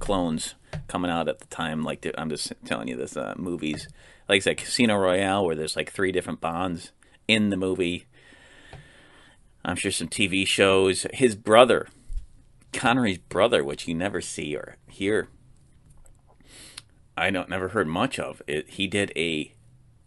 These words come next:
a movie with the villain from Thunderball and kind of like a knockoff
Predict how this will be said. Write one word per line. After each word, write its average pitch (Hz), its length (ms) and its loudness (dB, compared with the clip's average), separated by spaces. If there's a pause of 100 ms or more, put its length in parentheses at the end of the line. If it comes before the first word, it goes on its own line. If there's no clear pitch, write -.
(520)
a 85 120 0
movie 95 520 0
with 85 440 -4
the 87 160 -8
villain 92 440 -2
from - 220 -8
Thunderball 82 760 -4 (1500)
and 85 460 -2
kind 98 160 -4
of 90 80 -4
like 92 160 2
a 92 60 2
knockoff 87 800 0